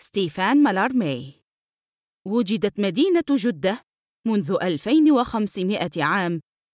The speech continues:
إلى ثلاثة آلاف عام تقريبًا، وموقعها أقرب إلى شمال شرق الموقع الحالي.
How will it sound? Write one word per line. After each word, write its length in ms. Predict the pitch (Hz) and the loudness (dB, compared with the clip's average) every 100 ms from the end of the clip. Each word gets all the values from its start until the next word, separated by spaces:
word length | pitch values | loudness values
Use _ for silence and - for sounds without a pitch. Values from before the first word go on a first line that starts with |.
| - | -4
إلى 300 | 226 196 156 | 0 0 0
ثلاثة 840 | 151 165 170 254 214 202 220 180 185 | -2 0 0 -2 -4 -6 -4 -2 0
آلاف 300 | 180 180 196 | -2 -4 -4
عام 460 | 151 214 190 160 | -2 0 0 -2
تقريبًا، 880 | 147 147 196 269 247 147 139 127 139 - _ _ _ 214 | -4 -6 -4 -2 0 -2 -4 -6 -10 -18 _ _ _ -2
وموقعها 1000 | 220 208 190 156 254 220 165 156 208 294 | 0 2 0 -2 -2 -2 -2 -2 0 0
أقرب 560 | - 214 220 180 170 | -2 -4 -2 -2 -2
إلى 380 | 185 208 175 147 | -4 -2 -2 -2
شمال 560 | - 143 143 285 233 220 | -2 -2 0 0 0 -2
شرق 320 | 233 - 220 | -4 -4 -4
الموقع 580 | 170 160 208 - 196 160 | -2 -2 -2 -2 -4 -4
الحالي. 680 | 151 247 277 175 147 139 | -6 -2 -2 0 -2 -4